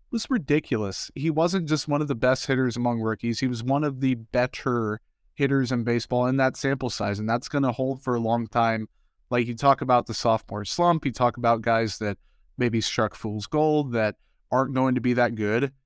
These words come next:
He doesn't fit any of that. He is going to be this good for a while. And people want to say he's due for progression. People want to say he's not gonna be,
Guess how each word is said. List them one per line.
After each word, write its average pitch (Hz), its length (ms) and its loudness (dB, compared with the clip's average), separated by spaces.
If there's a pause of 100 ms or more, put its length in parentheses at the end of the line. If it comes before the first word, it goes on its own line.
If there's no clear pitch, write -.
(200)
He - 160 0
doesn't 143 300 2
fit 127 160 0
any 110 220 0
of 95 60 -6
that. 95 260 -12
He 135 260 0
is 135 140 0
going 135 260 0
to 131 60 -2
be 120 380 2 (300)
this 123 360 -2
good 117 440 0 (360)
for 120 240 2
a 113 80 2
while. 104 480 -2 (200)
And 127 220 2
people 139 320 0
want 135 140 2
to 123 60 0
say 131 200 0
he's 123 220 -2
due 127 140 0
for 120 120 -4
progression. 117 460 2
People 117 200 0
want 120 140 2
to 113 60 -2
say 117 260 2
he's 113 180 0
not 113 160 0
gonna 113 140 -2
be, 113 300 0